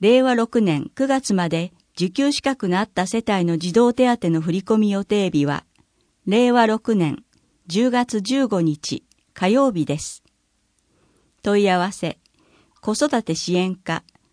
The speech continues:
子育て支援係。電話、零四二四九七の二零八八。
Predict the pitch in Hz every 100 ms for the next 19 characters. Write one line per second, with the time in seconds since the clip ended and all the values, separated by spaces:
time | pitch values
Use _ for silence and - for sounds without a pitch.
0 | _ - 208 269 254 226 175 - 185 190
1 | 185 175 156 143 - _ _ _ _ _
2 | _ _ - 170 185 185 180 170 _ _
3 | _ _ _ _ - 196 254 262 254 254
4 | 226 165 160 180 - _ _ _ _ _
5 | _ 190 240 262 262 - 269 226 180 196
6 | 180 165 151 - _ _ _ 170 214 247
7 | 254 240 233 180 156 - 160 180 180 170
8 | - 131